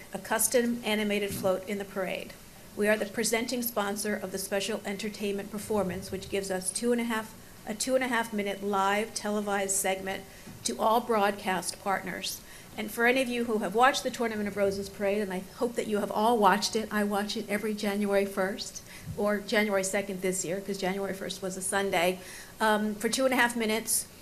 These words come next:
you are on live broadcast television in front of the spectators' stands,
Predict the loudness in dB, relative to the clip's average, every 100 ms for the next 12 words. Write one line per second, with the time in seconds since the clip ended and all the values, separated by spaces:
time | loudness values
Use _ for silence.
0 | -10 0 6 6 6 4 2 0 2 6
1 | 6 6 6 6 6 2 2 2 2 4
2 | 4 2 0 -2 -4 0 0 0 -4 0
3 | 2 2 0 -2 0 0 2 0 2 0
4 | -2 -4 -2 0 2 0 -4